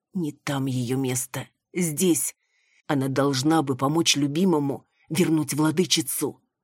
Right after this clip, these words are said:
А любимый не должен помочь ей спасти родных. Хоть бы отпустил. Нет,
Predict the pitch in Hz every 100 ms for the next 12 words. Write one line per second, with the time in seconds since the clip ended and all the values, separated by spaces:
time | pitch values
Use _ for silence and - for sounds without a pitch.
0 | - 156 160 160 208 202 214 156 120 _
1 | _ _ _ 202 208 170 254 254 214 202
2 | 185 185 185 - 165 - 180 - - 175
3 | 175 165 170 127 - _ _ _ _ _
4 | - - 170 165 165 - - 180 - 202
5 | 180 156 - _ - 160 190 220 -